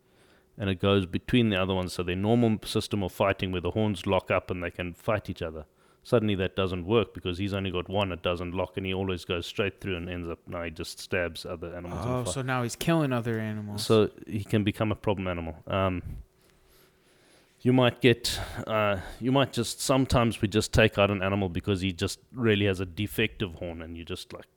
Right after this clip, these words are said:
Speaker 1: we don't want that defective genetic to carry on, um, you know, to be passed on. But in general, you, you, we want to hunt the oldest, um, old animals that are past their prime.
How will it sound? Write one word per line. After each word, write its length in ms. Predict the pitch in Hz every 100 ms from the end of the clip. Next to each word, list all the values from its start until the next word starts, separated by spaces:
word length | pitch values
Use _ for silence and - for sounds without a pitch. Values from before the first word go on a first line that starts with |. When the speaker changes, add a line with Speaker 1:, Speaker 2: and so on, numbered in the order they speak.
| - 110 98
Speaker 1:
we 100 | 98
don't 160 | 92
want 220 | 92 90
that 200 | 87 85
defective 440 | - - 95 - 87
genetic 500 | 95 90 92 90 -
to 80 | -
carry 300 | - 90 82
on, 140 | 80 82 _ _ _ -
um, 320 | 90 80 80 _ _ 90
you 60 |
know, 120 | 80
to 100 | 80
be 100 | -
passed 420 | - 90 80 - 87
on. 160 | 80 - _ _ _ _ _ -
But 240 | 107 -
in 180 | 123 110
general, 440 | 95 117 113 104 92
you, 140 | 104
you, 320 | 110 104 85 -
we 160 | 113 107
want 340 | 104 101 -
to 120 | -
hunt 400 | - 92 87 - - - - - -
the 80 | -
oldest, 640 | - 107 107 101 - - - - - _ _ _ _ _ _ _ _ _ _ _
um, 300 | 92 85 82 - _ _ _ -
old 320 | 120 120 104
animals 460 | 104 104 98 95 92
that 120 | 90
are 80 | 90 _ _ _ _ -
past 320 | 120 113 -
their 120 | 92
prime. 420 | - 98 87 82